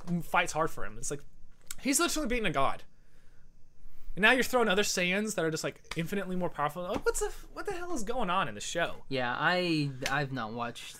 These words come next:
Speaker 2: like,
Speaker 1: No,
Speaker 2: the
Speaker 1: no,
Speaker 2: Super stuff, 'cause I'm just like,
Speaker 1: Because I
Speaker 2: it's
Speaker 1: honestly, I think they just, they're desperate at this point. Because
Speaker 2: Yeah,
Speaker 1: of
Speaker 2: they're trying to make money. And I'm
Speaker 1: It's like,
Speaker 2: just
Speaker 1: they're
Speaker 2: kinda like,
Speaker 1: desperate to keep this fan base that it loves the original Z.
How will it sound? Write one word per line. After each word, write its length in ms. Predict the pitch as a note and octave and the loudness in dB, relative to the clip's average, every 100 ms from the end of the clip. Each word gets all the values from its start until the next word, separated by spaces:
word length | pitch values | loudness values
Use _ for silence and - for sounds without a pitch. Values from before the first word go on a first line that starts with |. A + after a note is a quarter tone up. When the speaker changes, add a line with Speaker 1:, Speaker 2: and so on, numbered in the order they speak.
| - | -10
Speaker 2:
like, 200 | B2+ A#2 - | -8 -8 0
Speaker 1:
No, 220 | F4+ F4+ | 4 4
Speaker 2:
the 100 | E4+ | 4
Speaker 1:
no, 160 | F#4+ F#4 | 4 4
Speaker 2:
Super 240 | C#3 C3 | 0 -4
stuff, 300 | - B2+ - | -4 -4 -2
'cause 160 | C#3+ C#3+ | -2 0
I'm 140 | C#3+ | -2
just 180 | C#3 D3 | -4 -2
like, 260 | C#3+ C3+ - | -2 -4 -8
Speaker 1:
Because 300 | B3 D4 C#4+ - - | -4 -2 -2 -4 6
I 120 | C4+ | 8
Speaker 2:
it's 80 | A#3 | 8
Speaker 1:
honestly, 320 | B3+ - A3 - | 4 2 2 2
I 100 | G#3 | 2
think 200 | D4 C#4 | 0 -2
they 80 | |
just, 280 | F#3+ F#3 - | -2 -4 -4
they're 120 | D3+ | -4
desperate 560 | D3 B2 B2+ - G2 E2+ | -2 0 -2 -4 -10 -10
at 120 | B2 | -12
this 120 | A2 - | -12 -16
point. 280 | F2 C#2 - - - | -18 -20 -20 -20 -14
Because 160 | D3+ B3+ | 4 6
Speaker 2:
Yeah, 80 | |
Speaker 1:
of 60 | D#3 | 6
Speaker 2:
they're 80 | C#3+ | 4
trying 180 | D#3 C#3+ | 2 2
to 20 | |
make 160 | C3 | 0
money. 240 | G#2+ E2 - - | -4 -12 -16 -10
And 180 | D3+ D3+ | -4 0
I'm 80 | C#3 | 2
Speaker 1:
It's 100 | C3+ | 4
like, 100 | D#3 | 4
Speaker 2:
just 60 | A3 | 4
Speaker 1:
they're 80 | |
Speaker 2:
kinda 120 | G#3 F#3 | 4 4
like, 60 | |
Speaker 1:
desperate 360 | G3+ G#3 A3 - | 4 4 2 2
to 420 | - F3 D3+ D3 - - | 0 2 2 0 0 0
keep 400 | - G3 G#3 - - - | 0 0 -2 -4 -8 -4
this 260 | D3 - - | -2 -2 -6
fan 400 | - D#3+ F#3+ G3 | -4 0 2 2
base 380 | F3+ F3 - | 2 2 0
that 280 | D3 A#2+ - | 0 0 0
it 220 | B2 A#2+ | -4 -2
loves 560 | C3+ D3 G3+ F#3+ - - | 2 6 6 6 2 -2
the 180 | C#3 B2 | -2 -2
original 440 | A2+ C#3+ D#3+ F#3 | 0 0 0 0
Z. 380 | C#3+ C#3+ A2+ - | 2 2 2 2